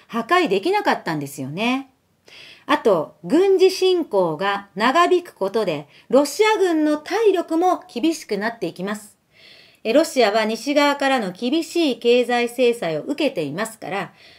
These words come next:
まず軍事侵攻のための費用が足りなくなってくるんですね。え、今、ウクライナの南部に駐留するロシア軍は、ひどい食料不足が発生していると言います。え、ウクライナ当局によると、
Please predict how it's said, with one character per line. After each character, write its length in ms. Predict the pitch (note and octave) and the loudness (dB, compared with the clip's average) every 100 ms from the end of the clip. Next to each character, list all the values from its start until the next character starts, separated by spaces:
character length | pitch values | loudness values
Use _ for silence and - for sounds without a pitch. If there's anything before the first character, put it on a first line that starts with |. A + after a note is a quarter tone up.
| _ - | _ -2
ま 200 | D4 F4 | 2 2
ず 180 | G3+ | 0
軍 320 | D3+ A#3 F#4+ F#4+ | -2 0 2 2
事 120 | F#4+ | 2
侵 280 | G4+ G4+ E4 | 2 -2 -2
攻 140 | A#3 | -2
の 120 | F3+ | -4
た 140 | F#3 G3 | -6 -6
め 100 | F#3 | -6
の 200 | D3+ - - | -8 -10 -4
費 180 | F4+ | 4
用 300 | G#4+ G4+ A3+ | 4 4 2
が 280 | F3 G#3 G3+ _ | 0 -4 -6 _
足 120 | F3 F#3+ | -8 -4
り 80 | |
な 140 | B3 D4+ | -2 -2
く 100 | E4+ | -4
な 120 | F4+ | -4
っ 60 | F#4 | -4
て 100 | D#4 | -4
く 80 | |
る 100 | G3 | -4
ん 40 | E3 | -4
で 60 | |
す 140 | C3+ G3 | -8 -6
ね。 300 | A#3 C4 C#4 _ _ _ - - - _ - | -4 -6 -8 _ _ _ -20 -20 -20 _ 0
え、 140 | C4+ | 2
今、 240 | E4 A#3 | 4 2
ウ 80 | G#3 | 0
ク 100 | C#4+ | 0
ラ 120 | D#4+ | 2
イ 60 | D#4 | 2
ナ 100 | A3+ | 0
の 100 | E3+ | -2
南 320 | F#3+ D#4+ D#4+ | -2 -2 -2
部 100 | G3+ | -2
に 220 | G3+ A3+ | -4 -4
駐 240 | A3 B3+ C4+ | -4 -2 0
留 160 | C4 | 0
す 140 | C4 C4 | 0 -2
る 100 | A3+ | -2
ロ 140 | G#3 | -4
シ 180 | G#3 C#4 | -2 0
ア 80 | C#4 | 0
軍 220 | G3+ D#3+ | -2 -6
は、 220 | G3 F3+ - - _ | -6 -6 -14 -20 _
ひ 200 | - C#4 | -2 2
ど 120 | G#4 | 4
い 180 | D4 - | 2 -4
食 300 | - A3+ B3 | -6 -4 2
料 180 | A#3 A3 | 2 2
不 100 | B3 | 0
足 260 | A3+ G3 | -4 -4
が 240 | F3+ G#3+ - | -4 -4 -6
発 220 | - G3 | -10 -10
生 240 | - C4 C4+ | 0 2 2
し 80 | - | 2
て 140 | C#4 | -2
い 40 | |
る 80 | C#4 | 0
と 100 | C#4+ | -2
言 120 | G#3 | -2
い 40 | F3+ | -4
ま 100 | F#3+ | -8
す。 240 | - C#3+ - _ _ _ - - A3+ | -10 -12 -14 _ _ _ -20 -6 2
え、 100 | B3 | 4
ウ 40 | |
ク 100 | D4+ | 4
ラ 120 | D#4 | 2
イ 40 | D4+ | 2
ナ 100 | D4+ | 0
当 200 | E4+ E4 | 0 0
局 220 | B3 F3+ | -4 -4
に 60 | |
よ 120 | E3 D#3 | -6 -6
る 100 | D#3 | -4
と、 320 | A3+ G3 | -4 -4